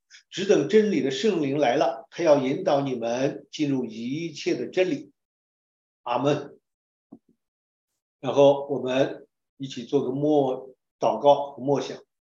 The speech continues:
感谢主差派瑞登堡向世人揭开生命的奥秘，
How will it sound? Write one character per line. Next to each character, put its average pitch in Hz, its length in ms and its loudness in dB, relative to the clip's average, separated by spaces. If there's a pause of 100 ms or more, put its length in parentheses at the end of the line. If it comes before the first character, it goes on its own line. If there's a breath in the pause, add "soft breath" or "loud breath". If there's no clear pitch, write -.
(1000)
感 131 240 2
谢 160 240 2
主 131 720 0
差 147 200 4
派 139 180 0
瑞 139 220 2
登 151 200 -2
堡 120 180 0
向 127 220 -6
世 160 220 -6
人 127 420 -4
揭 139 160 -2
开 131 180 -2
生 160 480 -4
命 160 220 -2
的 131 100 -8
奥 143 540 0
秘， 143 360 -4